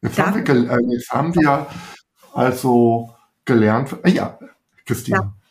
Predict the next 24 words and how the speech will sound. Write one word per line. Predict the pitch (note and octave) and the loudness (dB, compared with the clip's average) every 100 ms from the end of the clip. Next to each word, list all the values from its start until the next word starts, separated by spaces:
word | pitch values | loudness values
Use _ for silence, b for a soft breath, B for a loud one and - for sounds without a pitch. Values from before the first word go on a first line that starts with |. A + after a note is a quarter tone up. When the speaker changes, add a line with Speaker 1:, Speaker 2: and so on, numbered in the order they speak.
| _ - | _ -8
Speaker 2:
darf | F3+ G3+ | -4 -4
ich | C4 | -4
dir | C4+ | 0
noch | A#3+ A3+ | 0 0
kurz | - C4 | -2 -2
ein | A3 A3 | 0 0
Beispiel | G#3 G#3+ A#3+ - G3 | 2 0 0 -2 -2
geben? | F#3+ F#3 F3+ F3 | 0 0 0 -4
Das | F#3 F#3+ | -4 -4
ist | G3 | -2
sehr | G3 F#3 | 0 -2
greifbar. | F#3 F3+ G#3+ C3+ E3 D#3 | 0 -4 0 2 2 0
Speaker 1:
Ja, | - _ _ _ _ B B B B - | -4 _ _ _ _ B B B B -2
immer. | C#3 F#3 - - - | 2 4 2 -2 -10
Speaker 2:
Ähm, | _ _ _ _ _ _ _ - | _ _ _ _ _ _ _ -2
Einführung | G#3+ B3+ C4+ B3 A#3 A3+ | 0 2 2 2 4 2
großer | A3 B3 B3 | 0 0 0
Konzern, | A3 G#3+ G3 G3+ A#3 B3 B3 | 0 0 0 2 2 2 0
Pilotgruppe, | A3 G#3+ A#3+ - A3+ A3+ A3+ A3 G#3+ | -2 0 -2 -2 -4 0 -2 -2 -4
O | G#3 | -4
K | G#3 - | -2 -2
R. | F#3 A3 G4 - _ - B B B - | 0 -2 -4 -10 _ -20 B B B 0
Beide | G#3+ B3+ A#3+ | 2 2 4
willens, | G3+ F3+ D#3 D#3 - - | 4 4 2 -2 -8 -12